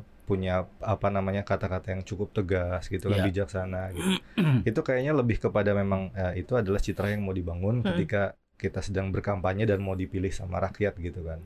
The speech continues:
Speaker 3: Oke.
Speaker 2: Hmm.
Speaker 1: Nah, tapi dari yang saya tahu nih, kebetulan saya juga lagi ada bikin beberapa paper
Speaker 3: Mhm.
Speaker 1: terkait kayak gimana sih kemarin ada, apa namanya, debat capres
Speaker 3: Ya,
Speaker 1: gitu kan.
Speaker 3: ya, ya, ya.
Speaker 1: Nah, ternyata dari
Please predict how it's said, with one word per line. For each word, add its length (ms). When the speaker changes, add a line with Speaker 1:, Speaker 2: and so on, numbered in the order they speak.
Speaker 3:
Oke. 400
Speaker 2:
Hmm. 80
Speaker 1:
Nah, 180
tapi 380
dari 540
yang 380
saya 220
tahu 220
nih, 100
kebetulan 460
saya 140
juga 220
lagi 240
ada 240
bikin 340
beberapa 480
paper 500
Speaker 3:
Mhm. 100
Speaker 1:
terkait 380
kayak 360
gimana 360
sih 140
kemarin 360
ada, 540
apa 240
namanya, 400
debat 240
capres 400
Speaker 3:
Ya, 160
Speaker 1:
gitu 80
kan. 160
Speaker 3:
ya, 60
ya, 180
ya. 140
Speaker 1:
Nah, 160
ternyata 360
dari 760